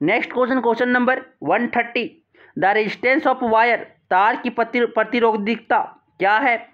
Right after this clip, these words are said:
आपके directly proportional to area of cross section, नहीं, ये गलत है। Inversely proportional to area of cross section, ए सही है सर। आपके उसके अनुप्रस्थ काट के क्षेत्रफल से व्यवता क्रम, व्यवत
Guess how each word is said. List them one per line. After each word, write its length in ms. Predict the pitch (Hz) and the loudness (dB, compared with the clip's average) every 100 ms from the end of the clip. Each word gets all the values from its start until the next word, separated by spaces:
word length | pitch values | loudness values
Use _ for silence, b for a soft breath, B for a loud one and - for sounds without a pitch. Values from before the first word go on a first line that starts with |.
| B B B 160 | B B B 0
आपके 440 | 180 220 254 262 185 - | 0 0 0 0 0 -2
directly 340 | 170 196 196 233 | 0 0 -2 -2
proportional 380 | 233 233 247 | -2 0 -2
to 120 | 240 247 | 0 0
area 180 | 226 247 | 2 2
of 80 | |
cross 200 | 240 233 | 2 0
section, 320 | 233 - 262 - _ | -2 -2 -2 -4 _
नहीं, 360 | 156 170 202 220 - | 0 2 0 -4 -6
ये 80 | 160 | -4
गलत 240 | 165 196 208 | 0 0 0
है। 220 | 233 - _ B B B 175 | -4 -6 _ B B B 0
Inversely 360 | 202 208 247 | 2 2 0
proportional 420 | 233 226 233 247 | -2 0 2 0
to 140 | 240 254 | 0 0
area 200 | 214 214 | 2 2
of 100 | 247 | 2
cross 200 | 233 214 | 0 -2
section, 280 | 214 - 262 269 | -4 -2 -4 -2
ए 100 | 190 | -2
सही 300 | 185 180 170 | 0 -2 0
है 80 | 185 | 0
सर। 220 | 180 202 - B B | -2 -4 -6 B B
आपके 440 | 156 180 180 254 262 | 0 0 0 0 2
उसके 340 | 208 - 208 254 | 0 -4 -2 0
अनुप्रस्थ 720 | 240 226 247 247 262 - - _ _ _ | 2 0 0 0 0 -2 -14 _ _ _
काट 300 | 220 208 269 | 0 0 0
के 60 | 247 | -6
क्षेत्रफल 440 | - - - 254 226 | -12 -12 -2 -2 -2
से 220 | - 247 - B B 156 | 0 -2 -2 B B -4
व्यवता 440 | 202 233 233 262 262 | 0 0 2 0 0
क्रम, 300 | 233 233 254 277 - _ | 0 2 0 -4 -10 _
व्यवत 420 | 151 165 247 247 | -4 0 0 -2